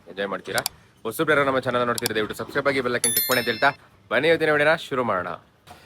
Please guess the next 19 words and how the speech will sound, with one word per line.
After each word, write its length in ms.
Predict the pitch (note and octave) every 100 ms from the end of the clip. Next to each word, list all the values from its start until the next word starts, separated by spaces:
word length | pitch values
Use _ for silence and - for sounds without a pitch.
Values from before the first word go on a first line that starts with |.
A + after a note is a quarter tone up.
| - - -
ಓಕೆ 200 | C3 C#3
ಗೈಸ್, 200 | D#3+ D#3
actually 360 | C#3+ C3+ D3+ D3+
ನಾವು, 440 | C#3+ C3+ C#3+ C#3
ಆ, 760 | A#2+ G#2 C3+ - - G2 G2 F#2+ F#2 F#2 G2+
ಮೇ 60 |
ಇಪ್ಪತ್ತೆರಡನೇ 480 | A#2 A#2+ A#2+ A#2 G#2+
ತಾರೀಕು, 580 | G2+ G2+ G2 A2+ B2+ C3 - - -
ಆ, 240 | F2+ F2+
ಇನ್ಫ್ಲುಯೆನ್ಸರ್ 460 | F2+ G2+ A#2 A2+ A2+
ಕ್ರಿಕೆಟ್ 380 | - - G2+ G2+
ಈಗ 140 | F#2
ಆಡಿದ್ರಿ. 480 | F#2+ G#2 F#2+ G#2+ - - - -
So 80 | G#2
ಮಧುಬ್ರು 380 | G2 G2 G#2+ A2
ನಾವೆಲ್ಲ 220 | G2+ G2+
ಒಂದೇ 200 | G2+ A2+
ಟೀಮಲ್ಲಿ 300 | A2 G#2 F#2
ಇದ್ದಿದ್ದು. 480 | F2+ F#2+ G#2 B2+